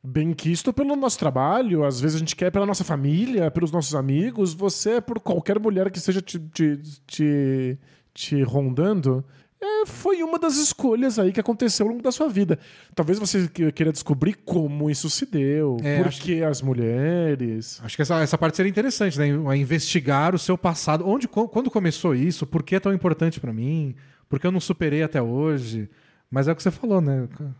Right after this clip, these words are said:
Speaker 2: Deve ter gente que é assim com pessoas de autoridade. Você
Speaker 1: É,
Speaker 2: vê um
Speaker 1: claro.
Speaker 2: chefe, alguma coisa, você quer agradar pra aparecer alguma coisa. Ou seus pais. Você tá sempre tentando agradar seus pais. Acho que esse é mais comum. No seu caso, não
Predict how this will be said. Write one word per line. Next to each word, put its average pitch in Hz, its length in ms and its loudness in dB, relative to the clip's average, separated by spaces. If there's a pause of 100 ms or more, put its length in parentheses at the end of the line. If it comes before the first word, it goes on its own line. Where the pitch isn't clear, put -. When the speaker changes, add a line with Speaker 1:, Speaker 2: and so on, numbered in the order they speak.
(300)
Speaker 2:
Deve 147 140 0
ter 180 120 0
gente 170 280 -2
que 190 80 -2
é 185 40 4
assim 175 380 0
com 196 220 0
pessoas 180 640 0
de 151 80 -2
autoridade. 123 680 -2 (340)
Você 170 120 -6
Speaker 1:
É, 160 60 2
Speaker 2:
vê 151 140 6
um 208 100 2
Speaker 1:
claro. - 20 -2
Speaker 2:
chefe, 170 640 2
alguma 160 320 0
coisa, 165 360 -2
você 175 80 -2
quer 175 100 0
agradar 151 600 2
pra 156 120 -2
aparecer 139 500 -2
alguma 143 280 -2
coisa. 139 640 0 (380)
Ou 226 180 2
seus 247 200 2
pais. 151 640 0 (320)
Você - 80 -16
tá 156 60 -2
sempre 208 200 0
tentando 180 260 2
agradar 160 280 2
seus 147 200 0
pais. 143 200 2
Acho 135 140 -4
que 160 60 -2
esse 151 120 -2
é 160 40 2
mais 139 360 -2
comum. 127 320 -2 (380)
No 160 320 -4
seu 208 200 0
caso, 180 440 0
não 262 200 -8